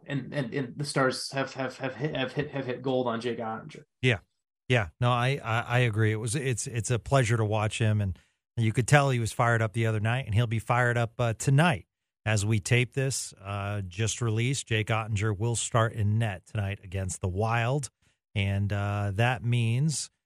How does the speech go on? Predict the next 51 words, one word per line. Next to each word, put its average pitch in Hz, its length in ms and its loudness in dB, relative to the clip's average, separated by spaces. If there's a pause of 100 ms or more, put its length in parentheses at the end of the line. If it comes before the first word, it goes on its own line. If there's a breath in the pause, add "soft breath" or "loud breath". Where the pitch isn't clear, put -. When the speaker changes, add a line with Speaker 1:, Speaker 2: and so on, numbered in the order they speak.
(240)
Speaker 2:
um, 98 960 -4 (100)
that 107 360 -2
he 113 120 -4
will 113 140 2
not 123 180 2
play 135 280 0
tomorrow 156 360 4
night 101 160 0
against, 110 400 -2
uh, 113 220 2
Columbus. 135 480 0
So 113 180 -2
kind 196 180 2
of 208 60 0
a 190 60 0
tight 123 240 4
turnaround, 117 580 2
uh, 107 220 2
tonight 120 260 2
against 123 260 -2
Minnesota, 120 400 0
tomorrow 110 420 0
against 104 340 -4 (420)
Columbus, 135 460 4
but, 113 340 -2
uh, 110 220 0 (320 soft breath)
I 120 60 0
think, 165 280 4
uh, 156 320 4
good 143 220 -2
chance 160 320 2
to, 147 260 2
uh, 139 240 2
get 135 180 -2
some 131 140 2
points. 110 340 0
As 98 120 -2
you 123 80 2
mentioned, 120 440 2
the 107 60 0
strength 120 320 -2
of 107 80 -2
schedule 113 380 0
goes 107 200 0
down. 127 280 2
I 113 40 4
know 110 160 2
Minnesota's 113 600 2
fighting 123 400 2
to 104 80 -6
keep, 123 320 0